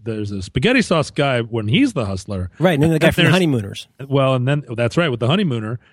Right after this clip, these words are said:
Speaker 1: And then there's the hustle movie where it's the guy from Bartender, the movie.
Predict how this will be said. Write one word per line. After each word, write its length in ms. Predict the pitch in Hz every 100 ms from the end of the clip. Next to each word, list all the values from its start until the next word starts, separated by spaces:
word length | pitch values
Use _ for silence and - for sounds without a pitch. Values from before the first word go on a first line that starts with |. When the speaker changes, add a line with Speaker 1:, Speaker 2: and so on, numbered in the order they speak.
| _
Speaker 1:
And 160 | 120 143
then 200 | 196 170
there's 260 | 147 135
the 180 | 143 127
hustle 300 | 139 131 135
movie 340 | 127 131 127
where 300 | 123 117 123
it's 100 | 110
the 120 | - 117
guy 160 | 127
from 180 | 117 110
Bartender, 760 | 104 190 - 117 95 92 127 - _ _ _ _
the 80 | -
movie. 480 | 104 95 92 135